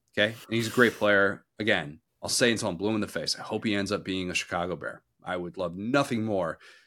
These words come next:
than Marvin Harrison Junior being a Bear, even more than Caleb Williams being a Bear.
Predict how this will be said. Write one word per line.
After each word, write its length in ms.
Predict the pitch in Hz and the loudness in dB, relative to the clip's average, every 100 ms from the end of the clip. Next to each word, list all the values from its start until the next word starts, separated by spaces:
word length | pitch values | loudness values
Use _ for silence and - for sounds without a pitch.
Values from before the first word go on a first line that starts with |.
| _ | _
than 140 | 107 101 | 0 4
Marvin 300 | 98 90 87 | 4 2 0
Harrison 320 | 95 - 90 | -2 -2 -6
Junior 240 | 90 87 | -4 -4
being 240 | 82 92 87 | -4 -4 -4
a 40 | |
Bear, 320 | 85 85 82 - | -2 0 0 2
even 240 | 165 139 | 4 6
more 180 | 139 135 | 6 6
than 120 | 120 | 4
Caleb 280 | 123 113 80 | 2 0 0
Williams 420 | 92 104 82 76 | 0 2 0 -6
being 220 | - 80 | -8 -10
a 60 | 73 | -8
Bear. 300 | 73 64 | -10 -12